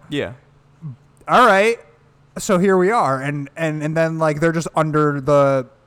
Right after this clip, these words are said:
Speaker 2: like, this movie felt like it was kind of trying to go in, like, a couple different directions because
Speaker 1: Mm-hmm.
Speaker 2: there's, like, the whole aspect of, so he's, like, building up the, the, building up this little bunker, and he's trying to get his family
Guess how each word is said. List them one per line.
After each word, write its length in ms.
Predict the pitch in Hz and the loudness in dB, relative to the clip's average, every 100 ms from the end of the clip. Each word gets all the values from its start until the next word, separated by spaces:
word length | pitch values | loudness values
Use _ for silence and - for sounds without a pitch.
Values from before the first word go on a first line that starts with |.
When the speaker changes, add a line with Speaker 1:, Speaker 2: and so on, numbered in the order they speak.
| _ _ _ - | _ _ _ -14
Speaker 2:
like, 260 | 214 214 202 | -4 -2 0
this 160 | 208 | -2
movie 300 | 220 302 285 | -2 0 -2
felt 480 | - - 190 190 160 | -4 -6 0 0 0
like 180 | 165 151 | -2 -2
it 60 | |
was 240 | 151 139 - | -4 -6 -10
kind 400 | - 143 143 143 | -14 -8 -6 -6
of 100 | - | -10
trying 380 | - 139 127 127 | -8 -6 -4 -8
to 80 | |
go 420 | 120 127 120 127 127 | -8 -6 -4 -6 -8
in, 140 | 127 | -8
like, 180 | 127 123 | -8 -10
a 80 | 123 | -12
couple 280 | - 139 | -10 -8
different 280 | 143 135 135 | -6 -6 -6
directions 600 | 120 120 117 - 143 151 | -6 -6 -8 -8 -8 -8
because 260 | 139 131 139 | -10 -8 -6
Speaker 1:
Mm-hmm. 40 | 143 | -4
Speaker 2:
there's, 140 | 143 | -4
like, 100 | 151 | -4
the 100 | 156 | -2
whole 160 | 151 156 | 0 0
aspect 500 | 143 147 - 139 - | 0 -4 -6 -6 -4
of, 180 | 123 - - | -6 -6 -18
so 180 | - 156 | -8 -6
he's, 180 | 151 139 | -6 -4
like, 280 | 135 131 - - - 135 120 | -6 -6 -16 -20 -20 -16 0
building 380 | 190 175 170 156 | 2 2 0 -2
up 300 | 147 - 143 | -4 -6 -8
the, 140 | 147 | -6
the, 240 | 143 143 135 | -6 -10 -6
building 340 | 160 160 156 | -4 -2 -2
up 80 | 143 | -4
this 140 | 143 139 | -6 -4
little 140 | 135 | -4
bunker, 560 | - 131 131 131 123 - _ _ | -2 -6 -4 -4 -4 -8 _ _
and 160 | 139 131 | -8 -8
he's 100 | - | -8
trying 300 | 185 165 160 | -4 -4 -4
to 40 | |
get 140 | 143 | -6
his 140 | 143 - | -8 -8
family 560 | 143 135 135 131 131 | -6 -6 -6 -6 -8